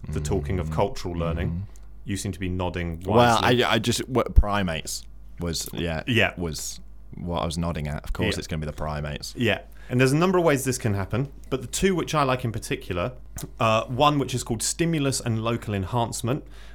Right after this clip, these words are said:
Speaker 1: And the reason I'm gonna mention this briefly is you mentioned cats and dogs knowing when something goes to a corner and they get excited for food.
Speaker 2: Mm.
Speaker 1: But the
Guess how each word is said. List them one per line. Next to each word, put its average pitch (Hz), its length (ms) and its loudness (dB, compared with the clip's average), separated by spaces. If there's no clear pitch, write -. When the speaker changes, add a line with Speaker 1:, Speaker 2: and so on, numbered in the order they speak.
Speaker 1:
And 107 100 2
the 110 40 4
reason 131 260 4
I'm 110 80 2
gonna 101 280 2
mention 107 320 -2
this 92 100 -2
briefly 104 380 0
is 101 220 -2
you 113 160 0
mentioned 117 720 0
cats - 300 -6
and 98 100 -2
dogs 98 240 2
knowing 101 320 0
when 98 160 0
something 101 460 -4
goes 95 400 0
to 95 520 -4
a 95 160 -2
corner 135 520 0
and 110 160 -2
they 98 80 0
get 113 140 -4
excited 101 440 -4
for - 120 -10
food. 165 500 0
Speaker 2:
Mm. 82 180 -4
Speaker 1:
But 120 200 -2
the 117 180 -2